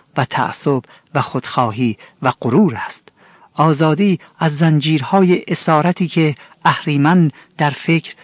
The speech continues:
و اراده و زندگی ما نهاده است. ولی به جز آن باید گفت که ایمان ما را قادر می‌کنه تا از این آزادی‌ها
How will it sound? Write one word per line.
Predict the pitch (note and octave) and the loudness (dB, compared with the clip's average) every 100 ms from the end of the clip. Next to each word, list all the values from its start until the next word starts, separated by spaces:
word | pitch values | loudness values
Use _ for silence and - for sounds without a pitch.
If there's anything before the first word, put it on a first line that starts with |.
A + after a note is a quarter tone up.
| _ | _
و | C#3 D#3 | -2 0
اراده | D3 D3+ C3 B2+ C#3+ C3+ - - | 2 0 0 0 -2 -4 -10 -6
و | C#3+ | -4
زندگی | B2 C3 B2+ A#2 G3 D#3+ | 2 2 2 2 0 2
ما | A2+ | 0
نهاده | G#2 A2 G#2+ - | -2 -4 -4 -6
است. | G2 - - - _ _ _ _ _ _ _ - | -6 -6 -8 -12 _ _ _ _ _ _ _ -2
ولی | E3 F3+ E3 _ _ | 2 2 2 _ _
به | G3+ | 2
جز | F3+ E3+ E3+ | 4 4 4
آن | E3+ D3+ | 2 4
باید | D#3 D#3 D3+ | 2 2 0
گفت | E3 | -2
که | - E3+ | -2 -4
ایمان | - D#3+ D#3 F3 F#3 E3 - _ - | 0 2 4 6 4 2 -6 _ 2
ما | G3 F#3+ | 4 6
را | E3+ D#3+ C#3+ _ _ | 4 2 0 _ _
قادر | E3 D#3 D3 G3+ | 0 2 4 4
می‌کنه | G3+ D#3 C3 C#3+ C#3 B2+ - _ - | 4 2 0 0 0 0 -8 _ -4
تا | F3+ E3+ | 0 0
از | - C3 | 0 2
این | A3 F#3+ | 4 4
آزادی‌ها | - E3 D3 C#3+ B2 B2 C#3 B2+ | 2 2 2 0 0 0 0 0